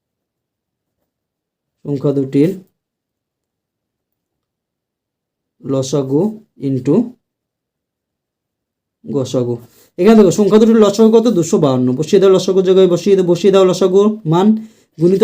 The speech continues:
গসাগু কত, ছয়, বসিয়ে দাও। গুণ করে দাও, ছয় দুগুণে বারো, আমরা এই গুণগুলো মুখোমুখি হবে, শেষের সঙ্গে ছয়ের সঙ্গে শেষের গুণ, ছয় দুগুণে বারো, হাতে থাকলো এক,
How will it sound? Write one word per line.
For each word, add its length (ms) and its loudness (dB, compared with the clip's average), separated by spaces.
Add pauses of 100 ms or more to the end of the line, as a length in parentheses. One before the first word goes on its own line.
(100)
গসাগু 340 0
কত, 100 -2 (140)
ছয়, 180 -4 (100)
বসিয়ে 260 -2
দাও। 100 -2 (760)
গুণ 160 2
করে 160 6
দাও, 140 6
ছয় 160 2
দুগুণে 340 4
বারো, 180 4 (120)
আমরা 200 0
এই 80 2
গুণগুলো 300 2
মুখোমুখি 380 -2
হবে, 140 2 (220)
শেষের 320 -6
সঙ্গে 220 2 (120)
ছয়ের 220 0
সঙ্গে 220 0
শেষের 200 -2
গুণ, 140 2
ছয় 120 0
দুগুণে 300 2
বারো, 160 2
হাতে 160 -2
থাকলো 180 -2 (100)
এক, 60 -6